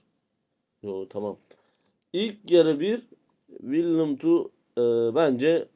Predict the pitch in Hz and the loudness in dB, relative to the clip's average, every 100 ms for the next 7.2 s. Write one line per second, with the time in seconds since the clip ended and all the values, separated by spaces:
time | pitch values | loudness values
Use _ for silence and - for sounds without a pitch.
0 | - 165 160 - 127 117 135 165 - _ | -6 -2 -2 0 2 2 2 0 -4 _
1 | - 117 113 107 135 131 156 135 117 123 | -10 -6 -4 0 2 2 0 -2 -2 -2
2 | 107 120 123 113 110 156 165 175 175 - | 0 0 0 -2 -10 -2 2 2 0 -4
3 | 202 - 160 156 165 180 143 156 170 165 | -6 2 4 4 0 -2 -2 -2 0 0
4 | 160 160 175 - 147 175 175 175 - _ | 0 0 0 -2 -4 -2 -2 -6 -10 _
5 | _ _ _ _ _ - - - 175 165 | _ _ _ _ _ -16 -12 -6 -6 -4
6 | - 139 117 131 139 139 135 110 110 98 | -2 -2 0 -2 0 2 0 -4 -10 -12
7 | 92 - | -14 -18